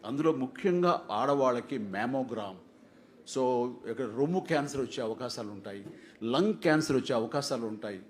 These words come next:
అలాగే మ-, మగవాళ్ళకైతే కనుక ఈ బ్యాడ్ హ్యాబిట్స్ తోటి, స్మోకింగ్ తోటి, చూ-, మన, ఆ, ఈ చిన్న చిన్న అవి చూ చేయటం తోటి,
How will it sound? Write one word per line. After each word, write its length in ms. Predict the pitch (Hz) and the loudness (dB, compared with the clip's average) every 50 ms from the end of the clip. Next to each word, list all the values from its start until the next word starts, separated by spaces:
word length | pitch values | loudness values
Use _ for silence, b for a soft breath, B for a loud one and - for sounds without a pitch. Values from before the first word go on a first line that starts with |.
| b b b b b b b | b b b b b b b
అలాగే 400 | 135 147 151 147 139 139 139 - - - | 6 6 8 8 6 6 2 -4 -10 -6
మ-, 300 | 127 123 117 117 117 117 113 113 | -4 -2 0 2 2 2 0 0
మగవాళ్ళకైతే 640 | 117 127 143 156 165 165 160 143 147 131 - 139 131 | 0 2 4 6 6 6 6 4 2 0 0 0 -2
కనుక 240 | 135 127 120 - | -2 -4 -2 -2
ఈ 240 | 131 135 135 131 123 | 0 2 2 2 0
బ్యాడ్ 280 | 113 110 117 117 135 143 | 0 0 0 0 2 2
హ్యాబిట్స్ 420 | 139 135 131 131 123 - - - | 2 0 0 -2 -4 -10 -6 -2
తోటి, 180 | 143 127 127 123 | -2 -2 -2 -2
స్మోకింగ్ 460 | - - 120 117 120 120 131 131 127 123 | -8 -6 -6 -6 -6 -4 -6 -6 -4 -2
తోటి, 300 | 131 117 110 127 120 113 - - | -2 -2 -2 -4 -6 -6 -6 -6
చూ-, 80 | 131 117 | -6 -4
మన, 340 | 117 117 113 113 110 104 110 b b b b b b b b | -2 -2 -2 -2 -4 -4 -6 b b b b b b b b
ఆ, 640 | - 113 110 107 107 107 104 101 101 98 98 98 110 113 127 113 104 | -4 -2 0 2 2 4 4 2 2 2 0 -2 -4 -6 -8 -8 -6
ఈ 280 | 104 104 107 98 95 - - - - - - - - - - 120 117 - - - - - 131 - - | -4 -4 -4 -4 -6 -8 -10 -12 -12 -12 -12 -12 -14 -14 -14 -14 -16 -16 -16 -20 -18 -16 -16 -12 -12
చిన్న 360 | - - - 139 139 127 139 | -12 -8 -4 -2 -2 -2 -2
చిన్న 120 | 147 135 135 | -2 0 0
అవి 340 | 127 127 123 120 123 123 - - - 143 | 0 0 0 0 -2 -4 -4 -6 -6 -6
చూ 360 | 123 117 113 - - 143 143 | -4 -4 -4 -4 0 0 2
చేయటం 360 | 143 131 135 131 131 131 120 | 2 4 2 2 2 2 -2
తోటి, 380 | 117 - 120 113 104 120 123 117 | -2 -2 -2 -2 -2 -4 -8 -8